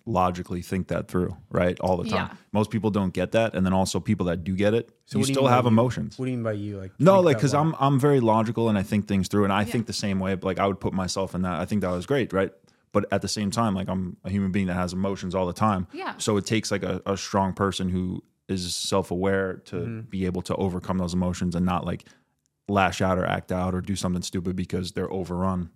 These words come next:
Speaker 1: by
Speaker 3: Yeah.
Speaker 1: their
Speaker 2: Yeah,
Speaker 1: emotions.
Speaker 2: and if there is an emotion, like, if you do feel jealousy, it's not wrong. Like, sometimes I'll still stupid, I'm like, "Oh, I kinda feel jealous," and I just make it funny. Like, I just make it cute, and they're like, "Really? That's cute." And then they'll,
Speaker 1: Right,
Speaker 2: like,
Speaker 1: and
Speaker 2: make it
Speaker 1: how many
Speaker 2: hot.
Speaker 1: people can
Speaker 2: <laughs>
Speaker 1: do
Speaker 2: They'll
Speaker 1: that,
Speaker 2: make it,
Speaker 1: though?
Speaker 2: like, very sex-, well, I learned to do that.
Speaker 1: Right, n-, yeah,
Speaker 2: Yeah,
Speaker 1: very
Speaker 2: like
Speaker 1: rare.
Speaker 3: Yeah, my,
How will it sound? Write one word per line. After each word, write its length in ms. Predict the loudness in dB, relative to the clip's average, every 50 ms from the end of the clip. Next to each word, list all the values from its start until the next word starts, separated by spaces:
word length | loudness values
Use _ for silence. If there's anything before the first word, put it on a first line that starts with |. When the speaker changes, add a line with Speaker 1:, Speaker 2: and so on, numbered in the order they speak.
| _ -8
Speaker 1:
by 60 | -4
Speaker 3:
Yeah. 120 | -4 -2
Speaker 1:
their 100 | -2 0
Speaker 2:
Yeah, 80 | 0 0
Speaker 1:
emotions. 240 | 0 0 -2 -2 -4
Speaker 2:
and 100 | -4 -4
if 120 | -4 -4
there 100 | -4 -2
is 140 | -2 -2 -2
an 80 | -2 -2
emotion, 380 | -4 -4 -6 -8 -8 -8 -8
like, 140 | -8 -8 -8
if 100 | -8 -8
you 100 | -8 -8
do 120 | -8 -8
feel 140 | -8 -8 -8
jealousy, 340 | -8 -8 -8 -10 -10 -10 -10
it's 140 | -10 -6 -6
not 140 | -6 -6 -6
wrong. 140 | -10 -12
Like, 120 | -12 -10 -8
sometimes 320 | -4 -4 -2 -2 -2 -2
I'll 140 | -2 -2 -2
still 160 | -2 -4 -8
stupid, 220 | -8 -8 -12 -12 -12
I'm 60 | -12
like, 100 | -10 -6
"Oh, 80 | -4 -4
I 100 | -4 -4
kinda 220 | -8 -10 -12 -10
feel 120 | -10 -12 -8
jealous," 320 | -6 -4 -4 -4 -6 -6
and 80 | -8 -8
I 60 | -6
just 160 | -6 -6 -4
make 160 | -4 -4 -4 -4
it 120 | -8 -10
funny. 360 | -6 -4 -4 -4 -4 -6 -6
Like, 140 | -8 -8 -8
I 60 | -8
just 140 | -10 -8 -8
make 120 | -8 -10 -10
it 60 | -12
cute, 140 | -12 -12 -10
and 80 | -10
they're 80 | -10 -12
like, 120 | -12 -10
"Really? 200 | -8 -6 -6 -6
That's 180 | -6 -8 -10 -10
cute." 220 | -10 -8 -8 -8 -8
And 100 | -8 -10
then 140 | -10 -10 -8
they'll, 140 | -2 2
Speaker 1:
Right, 100 | 4 4
Speaker 2:
like, 80 | 4 4
Speaker 1:
and 100 | 4 2
Speaker 2:
make 80 | 2 4
it 40 |
Speaker 1:
how 100 | 4 4
many 120 | 4 6 6
Speaker 2:
hot. 80 | 6
Speaker 1:
people 140 | 4 4 4 2
can 100 | 2 2
Speaker 2:
<laughs> 20 |
Speaker 1:
do 100 | 4 4
Speaker 2:
They'll 100 | 4 4
Speaker 1:
that, 40 | 4
Speaker 2:
make 160 | 2 2 0
it, 40 | -2
Speaker 1:
though? 60 | -2
Speaker 2:
like, 180 | -2 -2 -2 -2
very 220 | -2 -2 -2 -2
sex-, 280 | -4 -6 -8 -8 -10 _ _
well, 140 | -6 -4 -2 0
I 200 | 0 0 -2 -2
learned 340 | -4 -4 -4 -4 -6 -8 -10
to 80 | -12 -14
do 140 | -14 -8
that. 100 | 0 4
Speaker 1:
Right, 260 | 4 6 6 4 4 2
n-, 140 | 0 0 2
yeah, 300 | 2 0 2 0 -2 -4 -6
Speaker 2:
Yeah, 260 | -6 -4 -4 -4 -2 0
Speaker 1:
very 260 | 4 4 6 6 4
Speaker 2:
like 80 | 4 2
Speaker 1:
rare. 240 | 2 2 0 -2 -4
Speaker 3:
Yeah, 200 | -2 -2 -2 -2
my, 180 | -2 -2 -6